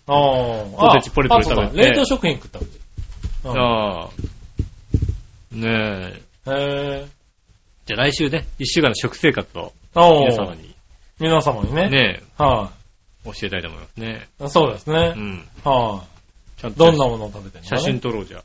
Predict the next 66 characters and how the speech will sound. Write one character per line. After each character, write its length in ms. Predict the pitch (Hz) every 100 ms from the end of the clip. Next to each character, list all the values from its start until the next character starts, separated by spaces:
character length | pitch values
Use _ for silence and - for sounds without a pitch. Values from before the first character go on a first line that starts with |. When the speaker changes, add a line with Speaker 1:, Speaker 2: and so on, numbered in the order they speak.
| _ _ _ _
Speaker 1:
写 200 | 214 175
真 240 | 160 165 131
撮 100 | 135
っ 40 |
て 100 | 120
ね。 60 | 131
Speaker 2:
三 220 | 285 480
食 220 | 349 185
食 160 | 170 220
べ 60 |
て 80 | 165
な 120 | 160
い 60 | 165
け 60 | 120
ど 100 | 101
ね。 120 | 123
二 140 | 170
食 180 | 226 185
だ 100 | 101
け 60 | 87
ど 80 | 85
ね。 220 | 101 123 _ _ _ _ - - _ _ _
Speaker 1:
あ 540 | 220 226 196 180 165 160
あ、 20 |
ま 180 | 180 139
あ 40 | 135
ね。 200 | 220 254
Speaker 2:
う 40 |
ん。 280 | 117 110 95
Speaker 1:
は 280 | 147 139 123
い。 40 | 120
そ 120 | 160
う 20 |
い 20 | 139
う 20 |
の 60 |
も 120 | 117 123
あ 40 |
る 60 | 117
だ 80 |
ろ 140 | 101 95
う 40 |
け 40 | 95
ど 120 | 156
ね。 160 | 233 113
Speaker 2:
う 40 |
ん。 260 | 110 104 - - - _ _
Speaker 1:
は 360 | 160 139 120 104 90 _ _ _ _ _ - _ -
い。 40 |
Speaker 2:
じ 80 | 135
ゃ 40 |
あ、 40 | 120
Speaker 1:
ぜ 60 |
ひ。 120 | - 90 _ - - -
Speaker 2:
ぜ 120 | 104
ひ。 180 | 90 87 - - - _ 151
Speaker 1:
ど 180 | 151 147
ん 20 |
な 80 | 110
食 200 | 131 -
生 140 | 131
活 160 | 107 98
な 60 | 95
の 120 | 139
か 60 |
ね。 80 | 220